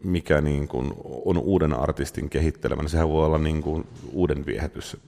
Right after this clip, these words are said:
mikä sen tavallaan sitten mikä sen saa sit taas niinku striimaamaan ja niinku se, että jengi kiinnostuu sit vielä enemmän kuin että se olisi vaikka mun julkaisema. Eihän sitä koskaan tiedä.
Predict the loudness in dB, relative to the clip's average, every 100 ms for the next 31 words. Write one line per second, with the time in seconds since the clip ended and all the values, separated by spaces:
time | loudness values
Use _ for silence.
0 | -20 -20 -14 -8 -6 -6 -6 -6 -4 -6
1 | -4 -6 -4 -6 -6 -10 -20 _ _ _
2 | -20 -20 -20 -20 _ _ -20 -14 -8 -2
3 | 2 2 2 2 0 0 2 2 0 -4
4 | -2 0 2 2 0 -2 -2 -4 -6 -8
5 | -8 -8 -10 -14 -16 -18 -16 0 0 2
6 | 0 0 -2 -2 -4 -4 -6 -6 -4 -6
7 | -2 0 2 4 4 4 0 -10 -12 -14
8 | -8 -8 -4 -4 -4 -2 -4 -4 -6 -6
9 | -6 -8 -12 -12 -12 -14 -16 -20 _ _
10 | _ _ -20 -20 _ _ _ -4 -2 -2
11 | -4 -6 -2 -2 -2 -6 -6